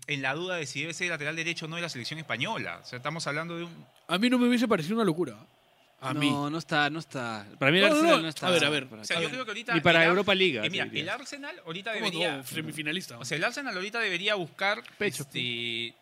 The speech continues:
Speaker 1: clasificar a la Champions, pelear esa Europa League y ganarla. Traen a un tipo que, que tiene, pues, este,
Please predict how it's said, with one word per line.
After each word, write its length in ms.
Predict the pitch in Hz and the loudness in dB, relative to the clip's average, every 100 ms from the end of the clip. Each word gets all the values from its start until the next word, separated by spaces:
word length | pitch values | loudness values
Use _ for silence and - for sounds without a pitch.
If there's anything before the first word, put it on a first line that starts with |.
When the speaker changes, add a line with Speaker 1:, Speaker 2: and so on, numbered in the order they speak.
| - | -6
Speaker 1:
clasificar 440 | 127 127 120 165 | -4 -4 -2 -2
a 80 | 196 | 0
la 80 | 151 | 0
Champions, 640 | 202 214 196 208 208 - _ | -2 -4 -6 -10 -10 -14 _
pelear 280 | 143 139 175 | -4 -2 -2
esa 140 | 185 | -2
Europa 260 | 175 165 175 | -4 -6 -6
League 160 | 180 190 | -6 -2
y 60 | |
ganarla. 600 | 156 147 185 190 196 - - | 0 2 0 0 -4 -4 -2
Traen 220 | 190 214 | 0 0
a 40 | |
un 80 | 214 | -4
tipo 480 | 220 226 214 220 185 - | -4 -4 -4 -6 -8 0
que, 380 | 143 135 131 127 | 2 2 -2 -6
que 140 | 135 | -6
tiene, 320 | 127 196 196 | -6 -8 -8
pues, 180 | 180 190 | -10 -12
este, 720 | 196 - 147 135 127 120 113 | -14 -10 -6 -4 -4 -8 -10